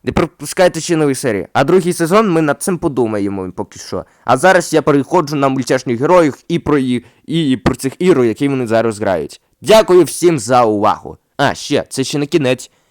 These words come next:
І ще трохи у-, уривок є. Подивіться обов'язково. І так самий день кінчається. Це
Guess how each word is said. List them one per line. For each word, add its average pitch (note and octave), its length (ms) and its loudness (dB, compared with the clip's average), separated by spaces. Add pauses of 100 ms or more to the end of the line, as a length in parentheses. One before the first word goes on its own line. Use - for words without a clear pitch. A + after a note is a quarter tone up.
(240)
І A2+ 100 -4
ще - 120 -8
трохи B2+ 480 -4 (360)
у-, C3 100 -2 (300)
уривок B2+ 440 -2
є. D#2 160 -10 (360)
Подивіться D#3+ 380 4
обов'язково. E2+ 460 -8 (1700)
І F#2 140 -12 (120)
так - 440 -6
самий D4+ 680 -4
день C3+ 460 -2
кінчається. B2 840 -12 (720)
Це A2+ 160 -18